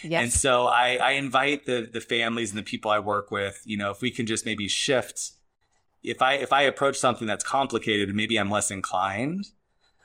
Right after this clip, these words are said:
Speaker 2: But if I
Speaker 1: Mm-hmm.
Speaker 2: approach it as like, "Oh, this is complex," like that,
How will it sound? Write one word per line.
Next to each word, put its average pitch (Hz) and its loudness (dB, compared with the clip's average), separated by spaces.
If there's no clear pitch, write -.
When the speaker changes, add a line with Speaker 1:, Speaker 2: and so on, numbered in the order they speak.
Speaker 2:
But 123 2
if 117 0
I 120 4
Speaker 1:
Mm-hmm. 117 4
Speaker 2:
approach 131 2
it 120 2
as 113 4
like, 117 2
"Oh, 196 6
this 165 2
is 165 0
complex," 123 2
like 110 -2
that, 123 2